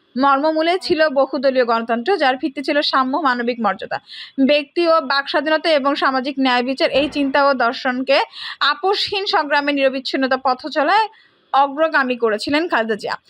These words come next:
গণ আকাঙ্ক্ষায় প্রতিষ্ঠিত সেই গণতান্ত্রিক বাংলাদেশকে বারবার হিংস্র আক্রমণে নিষ্ঠুর স্বৈরাচারী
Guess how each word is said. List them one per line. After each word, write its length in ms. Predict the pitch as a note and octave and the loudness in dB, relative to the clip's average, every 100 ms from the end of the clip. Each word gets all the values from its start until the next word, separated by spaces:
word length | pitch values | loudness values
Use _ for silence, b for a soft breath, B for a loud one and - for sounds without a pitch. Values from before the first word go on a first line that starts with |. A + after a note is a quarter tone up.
| B B B3 | B B -2
গণ 200 | D4+ D#4+ | 0 2
আকাঙ্ক্ষায় 560 | F4 E4+ G#4+ F#4+ G#4 | 2 2 -2 0 0
প্রতিষ্ঠিত 420 | G#4 E4 F4 E4+ D#4+ | 0 0 0 0 0
সেই 280 | - D#4+ | 2 0
গণতান্ত্রিক 540 | C#4 C4 C4 C#4 C4+ B3+ | 2 0 0 -2 -2 -2
বাংলাদেশকে 600 | B3+ B3+ C4+ - D#4 D#4 | 0 0 -2 0 2 2
বারবার 360 | B3 A3 A#3 | 2 0 -2
হিংস্র 400 | C4 C4+ C4 C4+ | 0 0 0 0
আক্রমণে 400 | C#4+ C#4 C4 C4+ | -2 0 -2 0
নিষ্ঠুর 300 | C4+ C#4+ - | -2 -2 -4
স্বৈরাচারী 440 | D#4 A#3+ A#3 A#3+ | -2 0 2 2